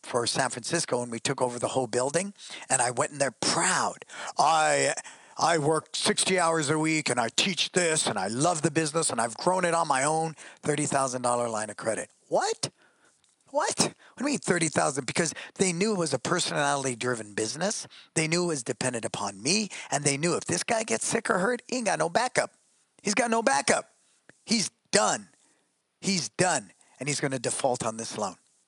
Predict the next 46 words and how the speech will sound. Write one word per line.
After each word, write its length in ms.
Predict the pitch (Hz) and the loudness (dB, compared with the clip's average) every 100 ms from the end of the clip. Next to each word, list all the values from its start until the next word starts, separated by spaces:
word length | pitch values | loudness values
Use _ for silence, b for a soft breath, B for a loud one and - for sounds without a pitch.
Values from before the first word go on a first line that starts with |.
| _ _ _ - | _ _ _ -2
Cool? 260 | 175 302 - B | 0 0 -10 B
And 140 | - 160 | -2 0
the 80 | 185 | 2
S 120 | 190 | 0
B 200 | - 190 | 0 0
A's 160 | 190 | 0
been 140 | - 156 | 0 0
around 260 | 156 151 | 2 0
forever. 400 | - 156 143 101 B B | 0 0 0 -4 B B
They 80 | - | -2
have 120 | 131 | -2
the 80 | 127 | 0
best 360 | 131 143 - 135 | 0 0 -2 0
rates, 340 | 160 170 - | 0 0 -4
et 80 | 117 | -4
cetera, 220 | 135 127 | -2 0
et 80 | 113 | 0
cetera, 220 | 147 143 | 0 0
for 120 | - | -2
the 80 | 117 | -4
most 300 | 123 151 - | -2 -4 0
part. 260 | 160 160 160 B B | 0 0 -2 B B
So 160 | - | 0
they 240 | 143 170 185 - | 2 0 -2 -2
understand 580 | 175 170 - 160 147 | 0 0 0 0 -2
small 300 | 143 - 127 | -4 -2 -2
business. 540 | 113 113 113 - 101 - B B | 0 -4 -6 -8 -10 -12 B B
That's 280 | 147 151 - | -2 0 0
why 160 | 151 | 0
they're 220 | 139 131 123 | 2 0 0
there. 400 | 110 113 95 - B | 0 0 -2 -6 B
They 160 | - 156 | -4 -2
love 300 | 147 156 156 | 2 0 0
small 280 | - 135 127 | -2 0 0
businesses. 520 | 110 117 123 - 123 | -2 -6 -6 -10 -4
They 120 | - | -2
wanna 360 | 123 135 151 147 | 0 0 0 -2
see 160 | - | -2
you 100 | 123 | -4
succeed, 640 | 113 - 120 - 240 175 117 B B | -4 -6 -6 -2 0 -2 -4 B B
but 120 | - 139 | -4 0
they 120 | 147 | 0
also 240 | 151 - | 0 0
understand 400 | 151 147 165 151 | -2 0 0 -2
it's 160 | 123 - | -4 0
what? 200 | 175 | 0